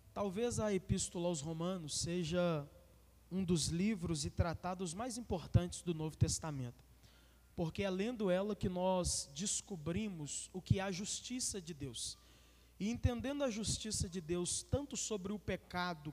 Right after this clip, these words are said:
como sobre o pecador, nós podemos entender de fato o que é o Evangelho.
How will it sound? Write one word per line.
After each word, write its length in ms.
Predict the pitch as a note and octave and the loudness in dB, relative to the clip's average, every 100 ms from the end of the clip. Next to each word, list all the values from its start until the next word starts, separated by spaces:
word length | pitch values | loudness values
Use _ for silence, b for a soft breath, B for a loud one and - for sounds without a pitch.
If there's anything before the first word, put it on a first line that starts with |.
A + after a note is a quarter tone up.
| - | -8
como 320 | F#3 F#3+ F#3 | -6 -4 -4
sobre 680 | - - F#3+ F3+ F3+ F#3 E3+ B B | -4 -4 -4 -4 -4 -4 -6 B B
o 80 | G3+ | -8
pecador, 880 | - A#3 B3 - F3+ C#3+ F#3+ A3 - - - B B B B - - - - - - D#3+ | 0 2 2 2 -2 2 4 4 0 -14 -20 B B B B -20 -20 -20 -20 -20 -14 -6
nós 240 | F3+ - | 0 0
podemos 500 | - F#3 F#3+ G3 E3 | 0 -4 -2 -2 -4
entender 500 | F#3+ G3+ F3+ E3 F#3 | -4 -2 -2 0 -2
de 100 | F#3+ | -2
fato 380 | - F3 F3 - | -4 -4 -6 -8
o 60 | |
que 140 | - F#3 | -4 -4
é 60 | |
o 140 | E3+ F3 | -2 -4
Evangelho. 580 | D#3+ F#3 D#3 D3 C#3 | -4 -4 0 0 -2